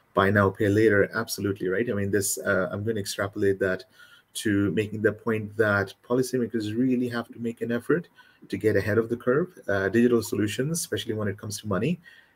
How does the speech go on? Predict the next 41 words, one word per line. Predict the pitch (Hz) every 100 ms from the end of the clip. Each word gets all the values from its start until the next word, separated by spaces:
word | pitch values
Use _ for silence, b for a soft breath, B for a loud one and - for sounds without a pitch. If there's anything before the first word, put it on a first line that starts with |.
| b -
have | 117 107
a |
way | 101 107 110
of | 104 104 98 -
running | 104 107 98
away | 92 90
from | - - -
us, | - -
right? | - 98
They | -
go | 117 110
and | 98
do | 110 110
a | 110
lot | 107
of | 104 -
things | 110 123 113
and | 98
they |
break | 90 98 98
a |
lot | 104 101
of | 98 -
things, | 131 160
and | 110 101
we're | 95
left, | 98 - - B B B B
uh, | 92 92
cleaning | - 123 107
up | 104 -
the | 98
mess | 92 - - -
<laughs> |
over | 98 98
the | 95 -
next | 95 -
few | - 95
years, | 95 95 -
if | -
you | 95
like. | 90 90